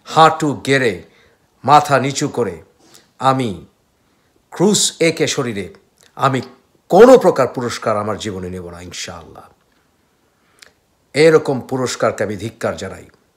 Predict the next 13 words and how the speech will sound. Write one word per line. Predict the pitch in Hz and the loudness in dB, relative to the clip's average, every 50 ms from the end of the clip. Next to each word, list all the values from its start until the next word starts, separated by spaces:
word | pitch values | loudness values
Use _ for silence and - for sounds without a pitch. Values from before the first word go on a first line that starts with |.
| _ _ _ _ _ _ _ _ _ _ _ _ _ _ _ _ _ - 131 | _ _ _ _ _ _ _ _ _ _ _ _ _ _ _ _ _ -4 -2
যদি | 156 165 170 156 123 117 | 0 2 2 2 2 4
নাইটহুড | 135 151 170 165 - - 175 156 135 156 | 4 4 4 4 0 -4 -6 -4 -4 -6
নিতে | 151 170 156 139 | -4 -2 0 2
হয়, | 151 175 185 185 185 185 - _ _ _ _ _ _ _ _ _ - | 2 0 0 -2 -6 -10 -16 _ _ _ _ _ _ _ _ _ 2
তাহলে | 139 143 135 127 | 2 4 4 2
সেই | 120 - - 135 131 127 117 104 104 104 | 0 -2 -4 -4 -4 -4 -6 -6 -4 -2
নাইটহুডের | 113 127 139 139 - - 120 117 107 - - | 0 0 0 -2 -4 -8 -8 -8 -6 -6 -6
সংজ্ঞা | - 120 123 117 110 110 101 | -6 -6 -4 -4 -4 -4 -4
বদলাতে | 110 95 90 101 101 101 101 | -4 -6 -6 -8 -8 -8 -8
হবে। | 90 101 90 92 87 - _ _ _ _ _ _ _ _ _ _ _ - - - 120 | -10 -10 -10 -12 -14 -16 _ _ _ _ _ _ _ _ _ _ _ -20 -20 -14 -10
আমি | 117 113 104 - | -10 -8 -6 -6
সেই | 117 110 | -8 -6
ক্যাম্পেইনও | - - 110 107 98 113 113 110 | -4 -4 -6 -4 -4 -6 -6 -6